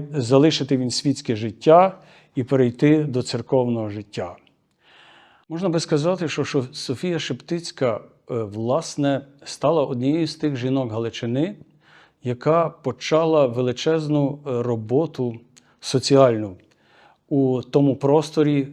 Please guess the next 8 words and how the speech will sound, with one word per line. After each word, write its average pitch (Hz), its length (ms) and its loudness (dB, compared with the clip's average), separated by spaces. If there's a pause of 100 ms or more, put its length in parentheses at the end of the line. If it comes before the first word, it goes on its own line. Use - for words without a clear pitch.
е, 123 180 -2
в 113 60 -6
якому, 135 580 0 (120)
е, 120 140 -6
для 117 200 -6
неї 127 320 -2
така 123 500 -2
відкривалася, 113 840 -6